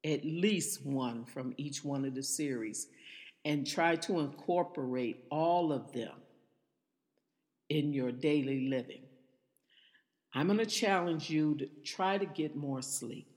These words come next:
If it means getting on a regular schedule, do that, whether it's going to bed or waking up. But if you're a working person, you're already probably doing that,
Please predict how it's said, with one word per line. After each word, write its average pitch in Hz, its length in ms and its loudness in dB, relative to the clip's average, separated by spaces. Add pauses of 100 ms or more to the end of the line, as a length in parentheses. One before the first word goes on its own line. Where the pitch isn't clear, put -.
(840)
If 156 180 -2
it 156 120 4
means 202 440 4
getting 196 360 2
on 170 160 0
a 147 40 0
regular 165 440 0
schedule, 156 640 -2
do 139 320 0
that, - 200 -10 (380)
whether 147 280 -4
it's 135 180 -4
going 175 420 2
to 165 80 2
bed 170 460 4
or 143 60 2
waking 151 520 0
up. 143 280 -4
But 202 120 0
if 226 180 0
you're 349 80 0
a 330 40 2
working 202 420 0
person, 180 420 -4
you're 180 160 0
already 160 340 4
probably 139 520 -2
doing 127 480 -4
that, - 160 -18